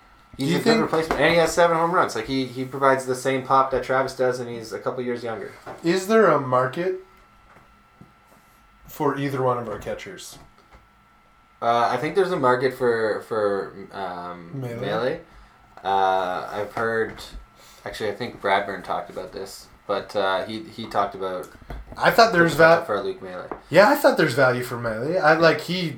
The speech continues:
Speaker 1: serves a role very well and does it
Speaker 2: Especially
Speaker 1: pretty
Speaker 2: if you
Speaker 1: well.
Speaker 2: have, like, you, like, the Jays have Danny Jansen, uh, playing in Buffalo right now in triple A, and he's, like, like, he came out of nowhere almost, and he's having a great year, and he's, he's become a highly touted catching prospect. So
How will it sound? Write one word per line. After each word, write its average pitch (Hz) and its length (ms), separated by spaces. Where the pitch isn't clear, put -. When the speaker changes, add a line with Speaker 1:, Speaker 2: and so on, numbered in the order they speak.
Speaker 1:
serves 147 480
a 127 140
role 117 360
very 117 320
well 104 260
and 101 80
does - 100
it - 60
Speaker 2:
Especially 170 260
Speaker 1:
pretty 160 160
Speaker 2:
if - 60
you - 60
Speaker 1:
well. 127 300
Speaker 2:
have, 120 80
like, 117 160
you, 123 200
like, 120 180
the 110 80
Jays 135 260
have 117 380
Danny 107 260
Jansen, 98 640
uh, - 140
playing 107 300
in 98 180
Buffalo 98 400
right 92 180
now 92 160
in 92 60
triple 98 320
A, 98 160
and 90 120
he's, 104 240
like, 92 300
like, 110 120
he 120 100
came 123 200
out 110 140
of 101 60
nowhere 101 420
almost, 90 580
and 98 100
he's 95 120
having 101 220
a 98 40
great 98 240
year, 98 180
and 95 80
he's, 95 120
he's 101 360
become 113 380
a 101 60
highly 104 340
touted 92 340
catching - 300
prospect. 92 520
So 101 280